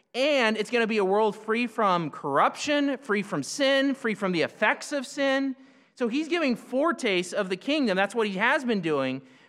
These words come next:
but now he transfers authority to his disciples, to these twelve,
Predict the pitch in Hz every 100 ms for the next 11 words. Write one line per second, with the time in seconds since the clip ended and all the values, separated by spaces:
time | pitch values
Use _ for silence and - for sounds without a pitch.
0 | _ 165 151 156 208 233 214 170 - -
1 | 190 220 233 - 196 180 180 170 160 165
2 | 156 151 139 - 107 101 101 _ _ _
3 | - 180 165 160 151 135 120 117 - 113
4 | 110 - 90 - - 196 196 - - -
5 | 175 185 131 101